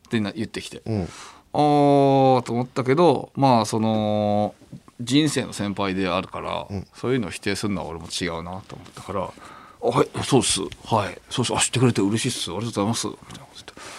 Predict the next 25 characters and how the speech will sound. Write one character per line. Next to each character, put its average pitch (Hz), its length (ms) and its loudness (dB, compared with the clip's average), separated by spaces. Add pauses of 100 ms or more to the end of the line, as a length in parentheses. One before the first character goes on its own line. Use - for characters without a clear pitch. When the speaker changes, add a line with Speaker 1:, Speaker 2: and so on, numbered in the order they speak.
(160)
Speaker 1:
「あ 117 60 -2 (160)
ー、 98 40 -2
そ 120 120 -2
う 101 40 -2
だ 98 80 -6
よ 120 40 -4
な。 240 220 0 (120)
何 131 140 4
で 113 80 4
も 107 80 0
知 - 60 -4
っ - 20 -20
て 151 80 -4
ん 123 60 2
だ、 92 80 -4
俺 85 120 -4
お 80 40 -6
前 80 160 -8
の 98 60 -12
こ 80 100 -12
と。 - 100 -14 (220)
Speaker 2:
う - 20 -4
ん。 98 40 -2
Speaker 1:
う 104 40 0
ん。 90 200 -4